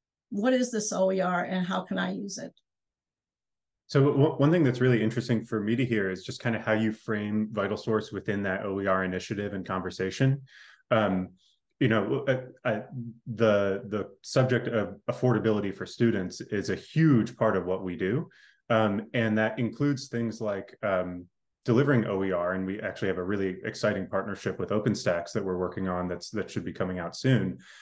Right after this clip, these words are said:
Speaker 2: Um, but it also means making those textbooks from those frontlist publishers, those frontlist titles, a lot more affordable, right?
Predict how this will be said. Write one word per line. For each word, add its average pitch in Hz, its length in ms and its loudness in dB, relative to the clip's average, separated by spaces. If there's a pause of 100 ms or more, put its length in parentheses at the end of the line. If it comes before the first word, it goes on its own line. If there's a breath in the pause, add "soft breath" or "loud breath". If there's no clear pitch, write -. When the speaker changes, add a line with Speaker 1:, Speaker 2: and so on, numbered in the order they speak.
(220 loud breath)
Speaker 2:
Um, 110 400 0 (120)
but 131 80 4
it 123 120 4
also 147 240 4
means 113 300 4 (100)
making 127 480 0
those 110 180 0
textbooks 117 420 -6
from 117 320 2
those 104 240 0
frontlist 107 360 -6 (120)
publishers, 113 540 -2
those 95 220 -8
frontlist 104 400 -2
titles, 101 400 0
a 110 60 0
lot 92 280 0
more 87 220 -4
affordable, 95 580 -4
right? 95 240 0